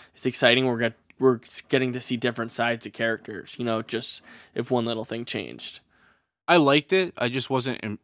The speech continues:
Speaker 2: like, super impressed as I, like, what, like I was with Shang-Chi.
Speaker 1: Yeah.
Speaker 2: So, obviously there's a lot left to it, but I don't know. I, I'm also not, I will admit, I'm not a huge animation fan, so.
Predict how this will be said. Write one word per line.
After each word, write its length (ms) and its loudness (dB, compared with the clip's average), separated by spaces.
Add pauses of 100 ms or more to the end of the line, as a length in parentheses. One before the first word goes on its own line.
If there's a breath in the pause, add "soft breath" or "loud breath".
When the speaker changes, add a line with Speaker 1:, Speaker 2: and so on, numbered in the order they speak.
(140)
Speaker 2:
like, 200 -6
super 440 -4
impressed 920 -4
as 200 0
I, 100 2
like, 340 -6
what, 240 -2 (540)
like 140 -4
I 40 2
was 220 0
with 180 -6
Shang-Chi. 600 -4
Speaker 1:
Yeah. 380 4 (140)
Speaker 2:
So, 440 4 (1000)
obviously 380 6
there's 120 2
a 80 2
lot 220 4
left 240 -4
to 140 0
it, 200 -4
but 220 -6 (200)
I 80 0
don't 80 0
know. 180 -6 (460)
I, 160 6
I'm 160 4
also 200 6
not, 180 6
I 360 4
will 220 2
admit, 240 2
I'm 120 2
not 120 2
a 40 -2
huge 420 -6
animation 640 -8
fan, 320 -2
so. 360 -4